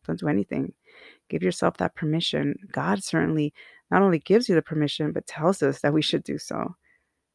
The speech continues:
Absolutely. So I just wanted to come in here and remind you, sister and teacher friend, take that time. Take that time to rest during this holiday break. I'm going to rest. This is, this episode is being aired,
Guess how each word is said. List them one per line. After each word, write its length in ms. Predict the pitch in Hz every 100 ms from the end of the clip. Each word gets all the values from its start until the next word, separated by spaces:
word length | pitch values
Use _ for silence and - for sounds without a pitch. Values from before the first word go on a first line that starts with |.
| _ _ _ _ -
Absolutely. 920 | 180 196 - 156 170 - 147 143 - - -
So 240 | - 202 -
I 80 | 285
just 140 | 330 277
wanted 180 | 233
to 80 | 170
come 180 | - 160
in 100 | 151
here 280 | 151 147 147
and 100 | 156
remind 380 | 151 151 165 160
you, 80 | 160
sister 560 | 160 - 160 156 156 _ - - _ -
and 180 | 156 147
teacher 300 | 160 - 151
friend, 280 | 151 147 - _ _ _ -
take 320 | 196 196 214 175
that 240 | 165 160
time. 520 | - 165 147 143 147 - _ _ _
Take 200 | 170 -
that 180 | 170 170
time 240 | 160 156
to 160 | 147 156
rest 240 | 147 147
during 180 | 160 151
this 100 | 147
holiday 320 | - 147 147
break. 220 | 143 147 -
I'm 160 | 170
going 180 | 160 147
to 80 | 143
rest. 260 | 143 143
This 160 | 156 156
is, 60 | - - - _
this 180 | 165 -
episode 440 | 170 160 - 160
is 80 | 156
being 300 | - 151 151
aired, 380 | - 160 156 156